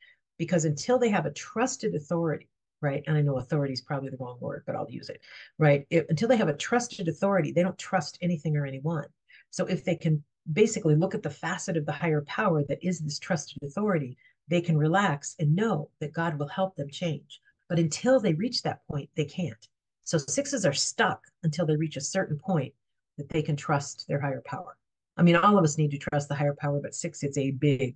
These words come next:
big deal. Okay, for seven, it's hard for them to see their wrongs. Uh, that's, like, part of, for, for ten, 'cause they're like, "What? What?" You know, they're not,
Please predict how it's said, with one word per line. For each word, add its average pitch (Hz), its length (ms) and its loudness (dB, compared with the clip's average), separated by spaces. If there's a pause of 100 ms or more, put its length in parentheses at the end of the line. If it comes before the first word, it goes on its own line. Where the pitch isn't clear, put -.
big 135 240 0
deal. - 300 -6 (540)
Okay, - 220 4
for 165 120 0
seven, 196 500 4 (760)
it's 185 120 0
hard 185 240 6
for 190 100 0
them 156 200 4
to 147 80 -2
see 170 240 -2
their 151 240 2
wrongs. 143 640 -4 (240)
Uh, 139 120 -2
that's, 147 380 0
like, 143 240 -4
part 147 220 2
of, 135 100 -4 (460)
for, 151 260 -4
for 156 140 0
ten, 147 420 0 (300)
'cause 160 100 2
they're 160 140 6
like, 117 160 4
"What? 185 260 2 (360)
What?" 202 240 2 (160)
You 156 100 2
know, 143 100 2
they're 151 120 2
not, 143 200 2